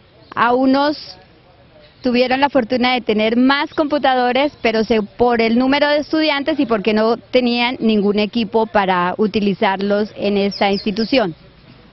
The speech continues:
Agradecemos la gestión del señor alcalde. Yo creo que es uno de los regalos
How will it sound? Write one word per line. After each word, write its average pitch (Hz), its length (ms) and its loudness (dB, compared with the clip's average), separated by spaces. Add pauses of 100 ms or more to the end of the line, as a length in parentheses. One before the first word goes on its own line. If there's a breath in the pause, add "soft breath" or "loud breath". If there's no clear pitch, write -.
(100)
Agradecemos 254 840 2 (120)
la 247 240 2
gestión 226 640 0 (1080)
del 226 180 0
señor 226 260 0
alcalde. 226 540 -2 (840)
Yo 254 80 4
creo 302 240 2
que 277 140 2
es 247 100 0
uno 294 180 2
de 294 80 0
los 240 120 0
regalos 233 540 0